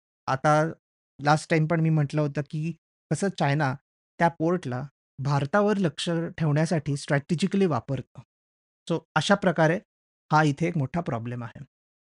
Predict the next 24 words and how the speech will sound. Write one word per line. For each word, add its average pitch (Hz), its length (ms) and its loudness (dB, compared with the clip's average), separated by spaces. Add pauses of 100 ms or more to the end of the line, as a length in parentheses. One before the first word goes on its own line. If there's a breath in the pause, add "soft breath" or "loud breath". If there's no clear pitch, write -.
(420)
आता 233 100 4
पुढे 196 260 6
बघूयात 139 340 2
काय 123 140 -2
होतं. 123 260 -12 (840)
So 269 80 2 (140)
चीनच्या 254 380 2
दृष्टिकोनातून 202 1000 0 (160)
एकतर 202 480 0 (200)
त्यांना 180 280 4
आर्थिक 151 480 0
आणि 170 160 2
राजनैतिक 160 600 0
संबंध 160 420 0 (400)
मिळतात, 135 380 2 (380)
म्हणजे 131 380 -4 (300)
काही 135 260 0
गोष्टी - 440 -6
त्यांच्या 139 280 0
स-, - 100 -12 (220)
फेवरमध्ये 147 480 2
जातात 147 260 -2 (640)
किंवा 233 240 6
मग 135 240 0